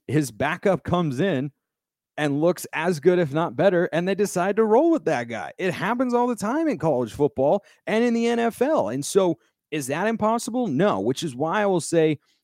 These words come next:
that I, I don't think this is a completely fake quarterback battle. Do I think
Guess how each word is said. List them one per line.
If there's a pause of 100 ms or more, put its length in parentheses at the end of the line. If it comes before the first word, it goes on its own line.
that
I,
I
don't
think
this
is
a
completely
fake (260)
quarterback
battle.
Do
I
think